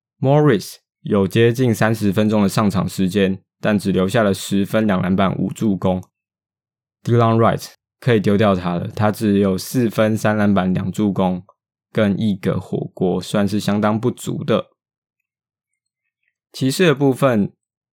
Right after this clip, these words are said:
Mobley 有二十分、八篮板、三助攻，还有四个火锅。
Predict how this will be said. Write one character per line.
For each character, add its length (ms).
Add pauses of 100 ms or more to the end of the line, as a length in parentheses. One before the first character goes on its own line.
(140)
Mobley 580 (120)
有 160
二 160
十 220
分、 200
八 140
篮 180
板、 200
三 200
助 140
攻， 180
还 120
有 80
四 320
个 200
火 240
锅。 360